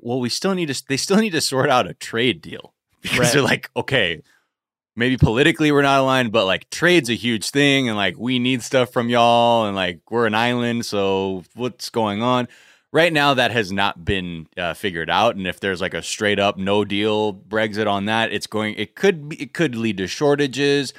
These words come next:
Speaker 1: price hikes on certain things, but it kind of really underlines just how much of, you know, the, the global economy, you know,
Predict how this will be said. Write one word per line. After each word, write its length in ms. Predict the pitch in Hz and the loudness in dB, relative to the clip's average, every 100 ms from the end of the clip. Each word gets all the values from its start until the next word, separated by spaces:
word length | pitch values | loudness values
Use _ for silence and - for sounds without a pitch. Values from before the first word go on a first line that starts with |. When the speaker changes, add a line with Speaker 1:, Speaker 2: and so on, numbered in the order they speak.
| - _ | -20 _
Speaker 1:
price 320 | - 127 139 - | 0 0 0 0
hikes 260 | 131 123 | 0 0
on 120 | 135 | -2
certain 260 | 117 135 117 | -2 -2 -2
things, 240 | 123 127 104 | -2 -4 2
but 200 | 110 - _ _ _ - | 0 0 _ _ _ -4
it 120 | 147 | -4
kind 240 | - 190 311 | 0 0 2
of 160 | 269 | 0
really 420 | 123 143 165 151 139 | 0 2 4 4 2
underlines 840 | 117 143 131 117 110 110 104 95 - - | 0 0 0 2 0 0 -2 -6 -12 -6
just 220 | 139 - | -4 -4
how 280 | - 120 127 | 2 2 4
much 280 | 113 110 | 0 -2
of, 200 | 110 80 | -4 -8
you 80 | 113 | -10
know, 260 | 90 80 82 _ _ _ _ | -8 -8 -12 _ _ _ _
the, 140 | - 127 - | -16 -16 -8
the 80 | 170 | -6
global 440 | 208 247 180 101 | -4 -4 -2 -4
economy, 600 | 90 - 98 87 90 131 - | -4 -6 -6 -6 -12 -20 -10
you 120 | 95 | -8
know, 240 | 98 95 | -6 -8